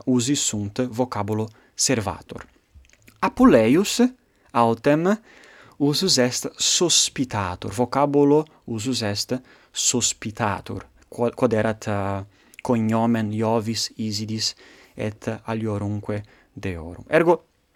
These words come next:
quid de auctoribus antiquis habemus, uh, dicamus, unc indicem vocabulorum? Cicero dixit,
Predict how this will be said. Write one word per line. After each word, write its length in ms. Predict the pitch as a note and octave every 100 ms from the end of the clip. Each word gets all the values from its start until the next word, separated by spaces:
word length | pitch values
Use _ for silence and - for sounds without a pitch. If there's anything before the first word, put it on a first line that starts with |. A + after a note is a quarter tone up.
| _ _ _ _ _ _ _
quid 280 | - A3 G#3+
de 160 | E3 E3+
auctoribus 520 | C#3+ C#3+ - C3 A#2 C3
antiquis 640 | D3+ G3+ G#3 G#3+ G3 - _ _ _ _ _
habemus, 640 | C#3+ C3+ C#3 C#3 C3 -
uh, 160 | C3 B2 -
dicamus, 640 | A#2 B2+ B2 A#2+ A2+ - -
unc 260 | D3 C3 -
indicem 600 | B2+ A#2 A2 G#2 A#2 A2
vocabulorum? 640 | G#2+ G#2 G#2+ G2+ F#2+ F2 G#2 - - -
Cicero 420 | C4 B3+ C4+ B3+
dixit, 480 | D3+ B2 - A#2+